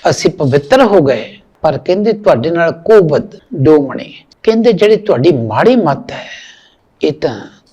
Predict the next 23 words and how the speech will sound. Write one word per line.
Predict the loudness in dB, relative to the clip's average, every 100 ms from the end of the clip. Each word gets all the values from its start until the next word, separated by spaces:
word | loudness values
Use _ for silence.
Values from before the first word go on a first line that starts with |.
| -8
ਦੋ | 0 2
ਮੂੰਹੀ | 2 -2 -8 -10 -12
ਹੈ, | -16 -20 -20 _ _ -6
ਇੰਨੀ | 0 0
ਮਾੜੀ | 0 -2 0 0
ਹੈ। | -2 -10 -18 -20 -20 _ _ _
ਕੋ | 4 6
ਦਇਆ, | 6 4 2 -4 -12 -16 -20 _ 0
ਦੂਜਿਆਂ | 4 6 6 4 4
ਤੇ | 0
ਕੋਈ | -2 0 0
ਤੁਹਾਨੂੰ | 2 -2 -2 -6 -14 -20 _ _
ਤਰਸ | 0 0 0
ਨਹੀਂ | 0 0
ਆਉਂਦਾ, | -4 -10 -12 -16 _ _ _ -6
ਇਹ | -6 -4
ਕਸੈਣ | -10 -8 -8 -8 -10
ਆ |
ਕਹਿੰਦੇ, | -12 -14 -16 -18 -20 -20 _ _ _
ਇਹ | -6
ਤੁਹਾਡਾ | -2 0 0 -2
ਕਸਾਈਪੁਣਾ | -6 -4 0 0 0 -6 -8
ਹੈ। | -12 -14 -18